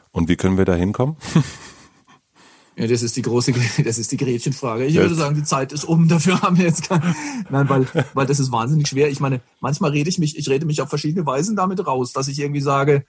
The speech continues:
Speaker 2: ähm, also ich habe mehrere Antworten darauf. Das eine ist irgendwie zu sagen, wenn ich jetzt eine Blaupause liefere, ja, sieben Schritte zur besseren Welt, da versuche ich ja Resonanz selber verfügbar zu machen, von der ich immer sage, die ist eigentlich <laughs> unverfügbar.
Speaker 1: Ja.
Speaker 2: Man, das kann man nicht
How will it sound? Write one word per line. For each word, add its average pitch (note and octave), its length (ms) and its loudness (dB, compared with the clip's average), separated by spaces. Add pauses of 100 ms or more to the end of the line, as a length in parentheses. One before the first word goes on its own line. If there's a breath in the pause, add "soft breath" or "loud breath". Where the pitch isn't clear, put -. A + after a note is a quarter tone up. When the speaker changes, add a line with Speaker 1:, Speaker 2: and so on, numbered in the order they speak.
(300)
Speaker 2:
ähm, C#3 400 2
also C3+ 140 2
ich C3+ 80 2
habe D3 100 0
mehrere C#3+ 280 2
Antworten D3+ 320 2
darauf. A#2 240 0
Das B2+ 100 -10
eine C3+ 220 0
ist E3+ 80 0
irgendwie E3 180 0
zu D#3+ 80 -8
sagen, D3 220 0
wenn C#3 60 -4
ich D3+ 40 -6
jetzt - 160 -4
eine C#3+ 80 0
Blaupause D#3 560 0
liefere, A#2 420 0
ja, A2 120 2
sieben D3+ 320 2
Schritte D#3 300 0
zur E3 120 -4
besseren C#3+ 340 0
Welt, C#3+ 360 0
da B2 120 -2
versuche C#3+ 260 -2
ich C#3+ 40 -2
ja C#3+ 120 2
Resonanz C3+ 500 -2
selber D3+ 240 -2
verfügbar D#3 600 -6
zu D#3 120 -6
machen, D3+ 260 -4
von D3+ 120 -2
der C#3+ 100 0
ich C#3 80 -6
immer D3 180 -6
sage, C3+ 260 -2
die C#3 80 -6
ist C#3 100 -6
eigentlich C#3 320 2
<laughs> D#3 40 -8
unverfügbar. D3+ 840 0
Speaker 1:
Ja. D3 80 -2
Speaker 2:
Man, C#3 160 -6 (400)
das D3+ 120 -4
kann D#3 200 -8
man D#3+ 100 -2
nicht F3 220 -2